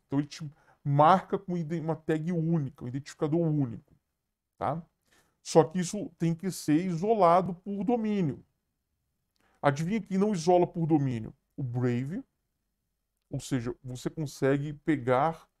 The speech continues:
esse identificador de um outro site. Olha que chato. O Brave, o Chrome e o Chrome. Ah! <laughs> Fiz piada de novo.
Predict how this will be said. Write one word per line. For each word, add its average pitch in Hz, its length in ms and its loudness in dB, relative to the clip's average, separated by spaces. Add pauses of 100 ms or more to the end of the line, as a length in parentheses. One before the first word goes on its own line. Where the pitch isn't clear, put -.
(240)
esse 139 240 -4
identificador 143 760 0 (380)
de 135 100 -6
um 147 220 0
outro 208 240 -4
site. 117 480 -4 (500)
Olha 143 240 4
que 139 120 -12
chato. - 440 -6 (500)
O 160 120 0
Brave, 147 640 6 (560)
o 202 120 0
Chrome 151 560 2 (300)
e 185 80 4
o 226 60 4
Chrome. 139 520 4 (140)
Ah! 254 640 8 (140)
<laughs> 277 380 6
Fiz 226 160 -4
piada 202 380 6
de 156 80 0
novo. 165 500 6